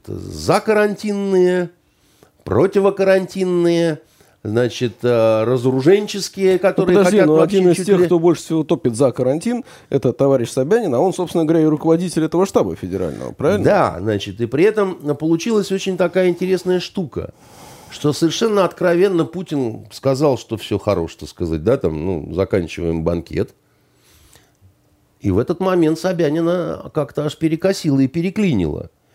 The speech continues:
Speaker 1: И он что-то стал говорить, что пока вот что-то вот, ну, не время, что вот ещё
Speaker 2: Ну,
Speaker 1: какое-то
Speaker 2: подожди, ну,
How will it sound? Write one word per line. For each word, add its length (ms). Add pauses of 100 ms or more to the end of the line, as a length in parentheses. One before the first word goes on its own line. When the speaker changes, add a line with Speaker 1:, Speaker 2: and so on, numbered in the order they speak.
(300)
Speaker 1:
И 80
он 120
что-то 260
стал 260
говорить, 400
что 140
пока 320
вот 180
что-то 280
вот, 180
ну, 200
не 320
время, 380
что 160
вот 160
ещё 240
Speaker 2:
Ну, 80
Speaker 1:
какое-то 100
Speaker 2:
подожди, 260
ну, 140